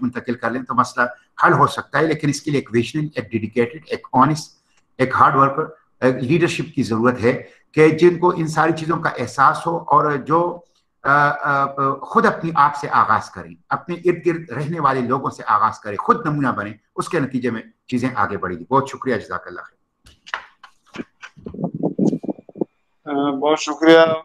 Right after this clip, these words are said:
Speaker 2: मोहतरम सेनेटर मुश्ताक अहमद खान साहब। अ, ये खास तौर पर आपने जो import और export, अ, के दरमियान जो बहुत बड़ा gap है और ज़ाहिर है export को बढ़ाना हर हुकूमत की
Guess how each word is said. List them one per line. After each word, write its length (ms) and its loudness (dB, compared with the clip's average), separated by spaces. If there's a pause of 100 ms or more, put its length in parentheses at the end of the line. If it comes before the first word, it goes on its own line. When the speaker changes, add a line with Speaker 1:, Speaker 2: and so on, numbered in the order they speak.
(140)
Speaker 2:
मोहतरम 500 -2
सेनेटर 680 -2
मुश्ताक 480 0
अहमद 200 -4
खान 300 -4
साहब। 320 -2 (800)
अ, 260 -4
ये 180 -10
खास 420 -2
तौर 100 -2
पर 200 -6
आपने 420 -4
जो 360 -2 (300)
import 500 0
और 200 -2
export, 520 0 (340)
अ, 480 -10 (300)
के 200 -18
दरमियान 440 -4
जो 220 -8
बहुत 240 -2
बड़ा 160 2
gap 520 2
है 220 -2 (1040)
और 220 -4
ज़ाहिर 200 2
है 120 4
export 560 2 (140)
को 160 2
बढ़ाना 800 2
हर 120 4
हुकूमत 500 -6
की 360 -12